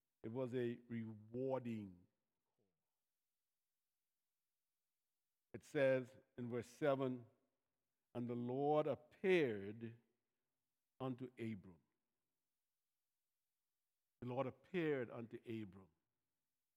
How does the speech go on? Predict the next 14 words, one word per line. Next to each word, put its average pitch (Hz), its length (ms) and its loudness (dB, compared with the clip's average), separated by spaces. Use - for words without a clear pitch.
Wow. 117 360 0
He 113 80 -6
appeared. 113 480 -2
Verse 131 160 -4
one 147 240 0
says, 131 340 2
"God 135 220 0
had 131 160 -2
said." 127 320 2
Now 131 160 -2
it 127 160 -4
says, 120 260 -2
"God 123 200 -2
appeared." 123 520 -4